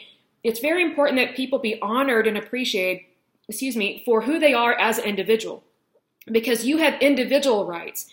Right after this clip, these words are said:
Like the rights that you and I have here in the United States, it's not as a collective. It's as individual men and women of the citizens of the United States. So, needless to say, whenever someone can group you into something,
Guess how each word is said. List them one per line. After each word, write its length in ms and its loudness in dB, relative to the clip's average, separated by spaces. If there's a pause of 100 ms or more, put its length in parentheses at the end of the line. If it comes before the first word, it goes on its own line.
(340)
Like 320 0
the 100 2
rights 380 2
that 160 4
you 160 2
and 120 4
I 180 4
have 320 2
here 180 0
in 40 2
the 60 0
United 220 0
States, 400 2
it's 180 -4
not 260 2
as 160 2
a 60 0
collective. 680 -6 (540)
It's 220 2
as 360 2
individual 720 2
men 300 4
and 200 -2
women 380 0
of 100 -2
the 100 -2
citizens 480 0
of 100 -4
the 60 -2
United 360 -2
States. 480 -8 (580)
So, 540 0 (560)
needless 240 2
to 80 -4
say, 360 4
whenever 320 2
someone 360 0
can 180 -2
group 340 -2
you 100 0
into 140 0
something, 680 0